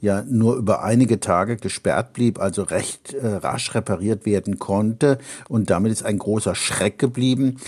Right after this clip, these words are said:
Ich glaub, auch für alle Autofahrer und Autofahrerinnen, nämlich wenn da ein Stück Decke vom, der, ähm, Tunneldecke runterfällt, das ist wirklich nicht gerade sehr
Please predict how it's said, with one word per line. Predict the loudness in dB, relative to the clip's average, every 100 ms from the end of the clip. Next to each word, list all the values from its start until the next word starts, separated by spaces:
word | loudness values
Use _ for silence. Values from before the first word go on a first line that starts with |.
| -14 -8
Ich | -4
glaub, | -2 -2 -4
auch | -4 -4
für | -2 -2 0
alle | -2 -2 -6 -10 -20 -12 -2
Autofahrer | 0 2 0 0 2 2 2 0 -2 -6 -18 -14
und | -6 -4
Autofahrerinnen, | -4 -2 -2 2 0 2 0 0 0 0 0 -2 -2
nämlich | 0 0 0
wenn | 0
da | 0
ein | -2
Stück | -4 -6 -4
Decke | -2 0 2 0 -4 -20 -8
vom, | 0 0 0 -4
der, | 0 2 2 0 0
ähm, | 0 -2 -6 -4
Tunneldecke | 0 2 2 0 0 0
runterfällt, | 0 0 0 2 2 4 2
das | 0 -2 -4
ist | -8 -6
wirklich | -6 -6 -6 -4
nicht | -6
gerade | 0 0 2 0
sehr | 0 0